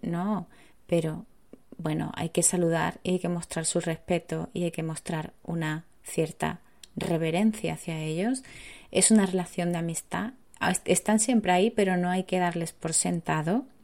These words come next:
porque no sabes, en cualquier momento uno se puede, se puede ir, ¿no? Y esa relación, pues, tendrás que establecerla con otro.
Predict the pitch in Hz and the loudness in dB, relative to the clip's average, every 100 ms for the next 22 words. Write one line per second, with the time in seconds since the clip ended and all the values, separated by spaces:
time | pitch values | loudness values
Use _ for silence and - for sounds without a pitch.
0 | - - - - - - - - 185 180 | -20 -20 -20 -20 -20 -20 -4 0 4 4
1 | 175 180 180 180 190 170 170 170 180 185 | 4 2 2 2 0 -2 -2 0 0 2
2 | 175 175 175 170 165 170 175 160 - 165 | 2 2 2 2 0 -2 -2 -4 -2 -4
3 | 160 156 151 147 160 - 185 160 156 151 | -2 -2 -2 0 2 2 4 2 2 2
4 | 180 220 208 208 233 180 180 175 175 170 | 4 4 4 2 2 2 0 -2 -4 -4
5 | 180 175 170 165 160 - 165 160 - - | -4 -4 -4 -6 -4 -4 -4 -4 -6 -6
6 | 165 - 170 175 170 160 165 165 160 165 | -8 -8 -6 -4 -4 -4 -4 -6 -6 -4
7 | 196 233 262 | -4 -4 -6